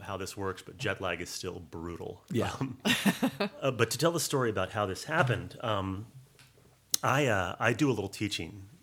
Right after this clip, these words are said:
Speaker 1: at a cinema television program in Texas. Uh, I got hired to do that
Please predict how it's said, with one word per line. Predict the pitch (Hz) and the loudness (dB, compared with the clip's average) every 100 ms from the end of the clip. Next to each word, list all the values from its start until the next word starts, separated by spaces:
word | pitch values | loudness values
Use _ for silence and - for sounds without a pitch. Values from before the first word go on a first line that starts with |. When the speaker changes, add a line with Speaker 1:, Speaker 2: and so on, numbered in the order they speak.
| - | -4
Speaker 1:
at | 95 87 | -2 0
a | 82 | -2
cinema | - 104 95 | -2 -2 -2
television | 95 87 85 87 | -2 -2 -4 -8
program | 87 82 78 | -8 -6 -8
in | 76 | -8
Texas. | 85 73 - 104 - - - - - - - - | -10 -10 -12 -12 -16 -16 -20 -20 -20 -20 -12 -4
Uh, | |
I | 87 85 82 87 87 - - | -2 0 -2 -2 -4 -4 0
got | 90 90 - | 0 0 -4
hired | - 113 117 101 | 0 4 4 2
to | 85 | -2
do | 92 | -4
that | 85 80 78 | -2 -2 -4